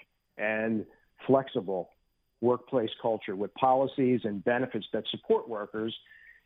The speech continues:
And again, a lot of this really changed. I mean, it was a,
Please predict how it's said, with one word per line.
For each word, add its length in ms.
And 100
again, 200
a 60
lot 200
of 100
this 140
really 240
changed. 440
I 40
mean, 160
it 100
was 140
a, 200